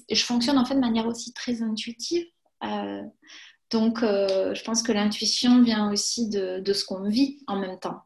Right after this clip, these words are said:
tu vois. Donc, c'est assez, euh, assez, assez lié,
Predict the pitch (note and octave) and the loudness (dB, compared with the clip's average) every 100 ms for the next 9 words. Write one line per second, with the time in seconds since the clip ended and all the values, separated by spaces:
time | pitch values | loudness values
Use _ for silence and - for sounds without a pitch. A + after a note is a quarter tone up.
0 | - - F#3 - - - - - - G3 | -16 -10 -6 -8 -10 -20 -20 -20 -12 -8
1 | G3+ G3+ G3+ F#3+ F#3+ - G#3+ G3 F#3 F#3+ | -6 -6 -6 -6 -6 -6 -6 -4 -4 -8
2 | - G#3 G3+ - G#3 G3 G#3 - G#3 - | -6 -6 -6 -8 -6 -6 -8 -4 -6 -2
3 | G3+ G3+ G#3 A#3 A#3 | -2 -2 0 0 -2